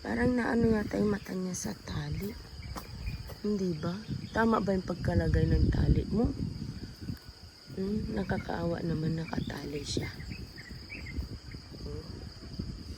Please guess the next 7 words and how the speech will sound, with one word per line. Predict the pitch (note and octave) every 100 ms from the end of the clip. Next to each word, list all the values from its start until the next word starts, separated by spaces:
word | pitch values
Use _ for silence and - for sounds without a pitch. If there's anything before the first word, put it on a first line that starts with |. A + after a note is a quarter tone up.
| -
Pero | - E3+
ang | E3
cute | - D#3+ - -
niya. | D3+ D3 C#3 - - - - - - - - - - - - - - - -
Hello, | - G3+ G#3+ F#3+
kalabaw. | F#3 F3+ F3 E3 E3 D#3+ D#3+ D#3+ D#3 D#3 - - -
Hmm. | C#3+ C#3